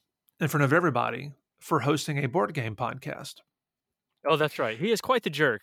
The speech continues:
Speaker 2: A
Speaker 1: He,
Speaker 2: good
Speaker 1: he is
Speaker 2: friend of
Speaker 1: quite the
Speaker 2: mine.
Speaker 1: jerk. He, he is the Michael Jordan of jerks.
Speaker 2: <laughs>
Speaker 1: And,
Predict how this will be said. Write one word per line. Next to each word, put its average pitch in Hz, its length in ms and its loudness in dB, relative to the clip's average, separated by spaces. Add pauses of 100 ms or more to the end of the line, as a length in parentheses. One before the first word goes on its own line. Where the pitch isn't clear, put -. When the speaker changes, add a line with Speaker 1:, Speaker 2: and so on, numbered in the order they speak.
Speaker 2:
A 160 80 -2
Speaker 1:
He, 190 60 4
Speaker 2:
good 180 120 2
Speaker 1:
he 208 80 8
is 202 100 8
Speaker 2:
friend 180 60 0
of - 20 -
Speaker 1:
quite 180 160 8
the 165 60 6
Speaker 2:
mine. - 40 6
Speaker 1:
jerk. 117 340 4
He, 156 280 -4
he 160 180 0
is 175 100 2
the 165 60 0
Michael 170 240 4
Jordan 170 320 6
of 151 100 2
jerks. 120 380 -2 (220)
Speaker 2:
<laughs> - 200 -8
Speaker 1:
And, 147 480 8